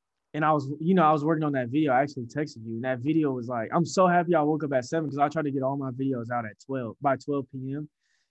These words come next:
So if I'd have woke up at, 'cause I had my alarm set for, like, eleven. So if I'd have woke up at eleven, I probably wouldn't have got the video out.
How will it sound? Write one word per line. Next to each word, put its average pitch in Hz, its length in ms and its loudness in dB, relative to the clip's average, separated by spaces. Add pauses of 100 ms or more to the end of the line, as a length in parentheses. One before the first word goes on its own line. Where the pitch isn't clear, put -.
(340)
So 139 380 2
if 131 140 0
I'd 180 140 8
have 160 80 2
woke 165 160 4
up 147 120 0
at, 135 220 2
'cause 151 100 -2
I 156 80 4
had 165 140 4
my 139 140 0
alarm 139 260 -2
set 131 200 -8
for, 123 80 -8
like, 113 140 -6
eleven. 113 480 -6 (640)
So 135 240 2
if 127 80 -2
I'd 156 140 6
have 151 60 2
woke 156 140 2
up 143 80 0
at 139 60 4
eleven, 135 340 0
I 120 80 -2
probably 135 260 0
wouldn't 131 200 -4
have 120 100 -6
got - 60 -12
the 113 60 -12
video 143 300 0
out. 151 260 -2